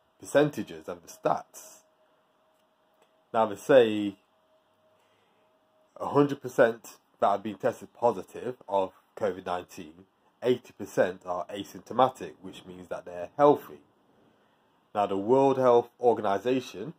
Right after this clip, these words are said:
I think her name was Maria Van Kerk, I can't remember,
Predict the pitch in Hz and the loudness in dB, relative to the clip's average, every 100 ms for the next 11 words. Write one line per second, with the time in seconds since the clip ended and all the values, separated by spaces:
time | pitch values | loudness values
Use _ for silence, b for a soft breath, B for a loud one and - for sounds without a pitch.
0 | _ _ _ - 120 120 110 104 104 - | _ _ _ -12 -8 -4 -2 -2 -6 -6
1 | 98 98 110 120 117 110 101 98 - 120 | -6 -2 0 2 2 2 -2 -2 -4 0
2 | 147 - _ - 98 101 104 101 156 | 0 -2 _ -4 -4 -4 -6 -2 -2